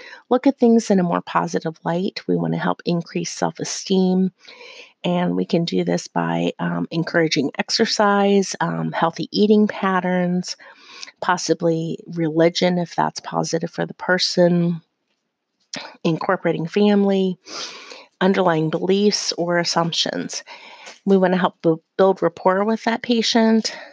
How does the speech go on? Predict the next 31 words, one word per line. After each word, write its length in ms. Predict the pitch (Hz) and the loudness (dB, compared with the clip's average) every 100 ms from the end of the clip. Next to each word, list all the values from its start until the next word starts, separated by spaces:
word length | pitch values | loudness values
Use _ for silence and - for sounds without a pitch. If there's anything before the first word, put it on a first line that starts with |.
| - _ | -20 _
um, 400 | 185 175 170 165 170 | -6 -4 -4 -4 2
motivational 680 | 190 214 233 233 - 185 - | 2 4 2 2 2 2 0
interviewing, 800 | - 196 202 190 214 202 202 202 | 2 2 2 4 4 6 4 2
and 120 | 180 | 0
we'll 120 | 180 208 | -2 -2
watch 240 | - - | -4 -2
some 200 | - 214 | 0 2
videos 460 | 180 170 180 180 175 | 2 2 2 2 0
in 120 | 170 | -4
class. 580 | - 175 175 175 - - - - - - - - | 0 2 2 -2 -8 -12 -18 -20 -20 -20 -12 2
We 100 | 208 | 4
want 160 | 208 | 4
to 80 | 202 | 2
try 240 | - 220 | 0 -2
to 100 | 277 | -2
get 200 | 277 262 | 0 0
the 60 | 208 | -2
patient 480 | - 196 180 180 185 | -2 -2 0 -2 -2
to 60 | - | -6
talk. 520 | - 156 151 - - - | -4 -2 -2 -4 -10 -10
Um, 260 | 196 180 175 | -6 -4 -2
we 100 | 175 | -2
want 280 | 180 185 175 - | 0 0 0 0
them 280 | 190 190 202 | 2 4 2
to 120 | 190 | -2
change 360 | - 175 170 | -4 -4 -4
their 280 | - 165 165 | -2 -2 -2
thoughts. 720 | 165 - 160 - - - - - - - - | -4 -8 -6 -6 -8 -14 -14 -14 -20 -20 -2
And 220 | 175 170 | 0 0
so, 500 | - 170 170 165 175 | -2 -2 0 -4 -6
um, 480 | 180 170 170 165 | -8 -6 -6 -8